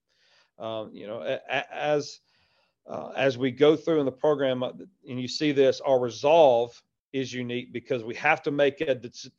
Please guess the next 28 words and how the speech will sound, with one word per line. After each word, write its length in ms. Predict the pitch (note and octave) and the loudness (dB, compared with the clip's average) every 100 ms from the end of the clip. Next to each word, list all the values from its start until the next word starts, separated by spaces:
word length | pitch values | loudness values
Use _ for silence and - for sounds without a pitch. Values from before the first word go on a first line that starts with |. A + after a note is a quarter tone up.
| - | -4
a 120 | C3+ | -4
decision 840 | A#2 A#2+ - - F3 E3+ D#3 E3 | -4 -12 -10 -4 0 0 0 -4
to 120 | C3 B2+ | -6 -10
change 400 | - C#3+ C#3 C3 | -4 -4 -2 -2
our 120 | A#2+ | -2
future. 420 | C3 A#2+ - E2+ _ _ _ _ | -4 -12 -14 -20 _ _ _ _
Um, 280 | A#2+ A#2+ A#2 | -10 -10 -10
you 80 | B2 | -12
know, 160 | A#2+ A#2+ A2 | -12 -12 -12
and 120 | B2 | -4
that, 200 | C3+ D3+ | -2 0
this 200 | D3 D3+ | 2 2
is 80 | D#3+ | 0
what 180 | C#3 D#3 | 0 2
we're 100 | C#3+ | 4
going 260 | C#3 D3 C#3+ | 4 4 2
off 200 | C3 C#3+ | 0 2
of 200 | C3+ B2 | 0 2
right 200 | C3 B2 | -2 -2
now. 280 | A#2+ G2 G2 | -6 -6 -2
This 280 | C#3 D#3+ - | 2 2 2
right 200 | D#3+ D3 | -6 -2
here 160 | D#3 C3+ | 0 2
also 340 | C#3 - C#3 | 0 0 -2
hung 280 | C#3 C#3+ C3+ | 0 -2 -4
in 80 | A#2+ | -6
a 40 | |
banner 480 | A2 B2+ C#3 C#3 | -6 -6 -4 -6